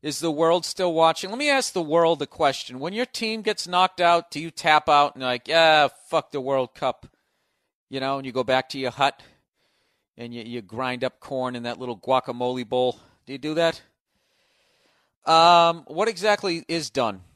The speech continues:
Do you continue watching? I mean, 'cause I watch N F L football, and when the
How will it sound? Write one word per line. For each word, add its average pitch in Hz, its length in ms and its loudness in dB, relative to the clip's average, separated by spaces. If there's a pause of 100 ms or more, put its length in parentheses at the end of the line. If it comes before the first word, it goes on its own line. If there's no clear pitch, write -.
Do - 80 -14
you 147 80 -8
continue 185 480 -8
watching? 175 580 2
I 156 60 0
mean, 170 220 -6
'cause 156 200 -6
I 180 120 6
watch 190 280 4
N 175 140 -2
F 165 160 0
L 160 140 2
football, 160 560 0
and 151 160 -10
when 147 160 -8
the 143 140 -6